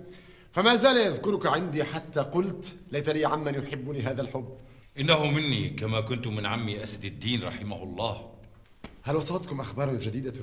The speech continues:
Speaker 1: من جهة الفرنجة؟
Speaker 2: بدأوا الزحف.
Speaker 1: والوجهة الإسكندرية؟
Speaker 2: ليتنا نعرف على وجه اليقين، ولكن صرنا نرجح الآن دمياط. وإذا صح تقديرنا، فإن غايتهم منها أن يكون لهم باب من البحر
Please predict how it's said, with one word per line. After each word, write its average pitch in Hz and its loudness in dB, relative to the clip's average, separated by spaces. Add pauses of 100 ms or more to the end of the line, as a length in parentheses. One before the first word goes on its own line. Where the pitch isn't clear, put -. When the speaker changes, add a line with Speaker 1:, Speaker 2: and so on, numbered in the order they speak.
Speaker 1:
من 92 -8
جهة 104 -8
الفرنجة؟ 87 -12 (720)
Speaker 2:
بدأوا 131 4
الزحف. - -6 (440)
Speaker 1:
والوجهة 101 -6 (680)
الإسكندرية؟ 90 -14 (360)
Speaker 2:
ليتنا 151 8
نعرف 143 6
على 113 8
وجه 117 2
اليقين، 95 0 (200)
ولكن 120 4
صرنا 143 2
نرجح 123 0
الآن 107 0
دمياط. 85 -8 (840)
وإذا 208 8
صح - 2
تقديرنا، 135 0 (500)
فإن 127 0
غايتهم 127 6
منها 113 0
أن 104 -2
يكون 107 -4
لهم 104 -2
باب 104 4
من 101 -2
البحر 95 -2